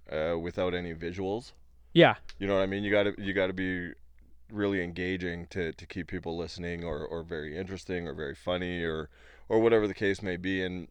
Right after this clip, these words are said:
Speaker 1: and my thing with podcasts was, was just, I didn't under-, like, I don't wanna listen to Joe Rogan talk, talk to somebody. Like, I, I didn't, I didn't get that. But I talk to people for a living.
Speaker 2: True.
Speaker 1: And
Speaker 2: Yeah, you
Speaker 1: I was
Speaker 2: do.
Speaker 1: like,
Speaker 2: Yeah,
Speaker 1: "I'm
Speaker 2: yeah,
Speaker 1: gonna
Speaker 2: yeah.
Speaker 1: get in my car and listen to more talking."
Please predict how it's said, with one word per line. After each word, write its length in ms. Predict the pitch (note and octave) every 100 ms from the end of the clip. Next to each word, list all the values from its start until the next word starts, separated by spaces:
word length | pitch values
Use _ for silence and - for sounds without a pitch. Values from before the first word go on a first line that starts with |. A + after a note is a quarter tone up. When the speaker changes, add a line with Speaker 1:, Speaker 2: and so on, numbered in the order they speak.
| -
Speaker 1:
and 140 | G2
my 140 | G2+
thing 160 | F#2+ A2
with 140 | F#2+
podcasts 640 | - F#2+ G2 G#2+ F#2 F2+ -
was, 380 | F#2 E2+ E2+ D#2
was 200 | F#2 E2+
just, 320 | F2+ E2+ - E2+
I 60 |
didn't 200 | F2+ F#2+
under-, 200 | F2+ F2
like, 180 | F2 F#2+
I 80 | F2+
don't 120 | F#2
wanna 280 | F#2+ F#2 E2+ - - - - - -
listen 260 | F#2 F2+ F#2+
to 80 | F2
Joe 260 | E2+ F2
Rogan 680 | E2 E2+ F2 F2 E2+ E2 D#2+ - - - - - -
talk, 260 | - F#2 F#2 -
talk 220 | F#2+ -
to 80 | E2
somebody. 440 | F#2 D2+ C#2+ B1+ - -
Like, 120 | F#2+
I, 100 | G2+
I 180 | G#2+ A2
didn't, 160 | G#2+ -
I 20 |
didn't 120 | G#2 G2
get 120 | G2
that. 180 | E2+ F2
But 180 | F#2+ - - - - -
I 40 | D3
talk 200 | C#3+ B2
to 60 |
people 220 | B2 G#2+ G2
for 180 | -
a 40 | F#2
living. 380 | G2 G2 E2 F2 - - - - - -
Speaker 2:
True. 240 | E3+ D3
Speaker 1:
And 100 | -
Speaker 2:
Yeah, 100 | C#3
you 80 | C3
Speaker 1:
I 40 | C3
was 40 |
Speaker 2:
do. 80 | B2+
Speaker 1:
like, 80 | A#2+
Speaker 2:
Yeah, 60 |
Speaker 1:
"I'm 60 | A2+
Speaker 2:
yeah, 60 | A2
Speaker 1:
gonna 120 | G#2+
Speaker 2:
yeah. 60 |
Speaker 1:
get 60 | G#2
in 40 | G2
my 120 | F2+
car 200 | G2+ G2
and 100 | F#2
listen 200 | F#2 F#2+
to 60 |
more 140 | F#2 E2+
talking." 460 | F#2 F2 F#2+ A2+